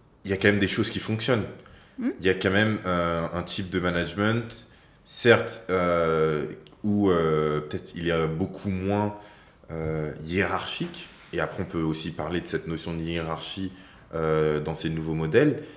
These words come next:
Speaker 1: Mais, euh, la hiérarchie permet aussi, euh, une certaine forme de, d'organisation,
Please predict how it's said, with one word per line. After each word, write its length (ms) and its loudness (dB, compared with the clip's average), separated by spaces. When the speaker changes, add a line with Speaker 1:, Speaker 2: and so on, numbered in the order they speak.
Speaker 1:
Mais, 440 2
euh, 340 2
la 160 0
hiérarchie 680 -2
permet 360 2
aussi, 580 0
euh, 360 0
une 100 -6
certaine 400 -2
forme 560 2
de, 1000 -2
d'organisation, 960 0